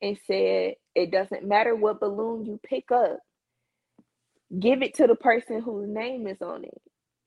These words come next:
At the end of that minute, everybody had their balloon. What that means is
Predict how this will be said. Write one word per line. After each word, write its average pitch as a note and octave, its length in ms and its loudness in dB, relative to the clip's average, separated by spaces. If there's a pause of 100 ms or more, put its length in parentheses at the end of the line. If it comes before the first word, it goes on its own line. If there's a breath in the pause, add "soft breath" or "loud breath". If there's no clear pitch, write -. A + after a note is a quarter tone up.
(420)
At F#3 180 6
the - 180 -2
end G#3+ 200 0
of G#3+ 60 4
that G3 220 2
minute, B3 460 -6 (520)
everybody G3+ 540 2
had F#3 280 -6
their F3+ 140 -4
balloon. G#3 540 -10 (760)
What G#3+ 400 4
that A3 220 4
means A#3+ 460 -2
is G#3 500 -4